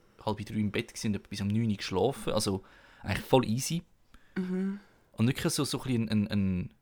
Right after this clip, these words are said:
Speaker 1: nicht ein Kater, weißt du, so ein bisschen ein Sch-, Nebel im Kopf gehabt. Und ich fand, hey, nein, Mann, nie wieder, wirklich.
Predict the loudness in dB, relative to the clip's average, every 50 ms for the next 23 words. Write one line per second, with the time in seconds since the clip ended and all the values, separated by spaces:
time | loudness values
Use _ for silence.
0 | _ 0 0 0 0 0 -2 0 2 4 6 6 6 4 2 2 2 0 -4 -4
1 | -2 0 0 0 0 -2 -4 -6 -2 0 2 4 4 2 2 2 0 0 0 0
2 | -2 -2 -2 -4 -6 0 0 0 0 0 -2 -4 -4 -2 0 0 0 0 0 0
3 | -2 -2 -2 -4 -2 -2 0 0 0 -2 -4 -4 -4 -4 -4 -4 -6 -6 -8 -8
4 | -8 -8 -8 -8 -10 -14 -16 -16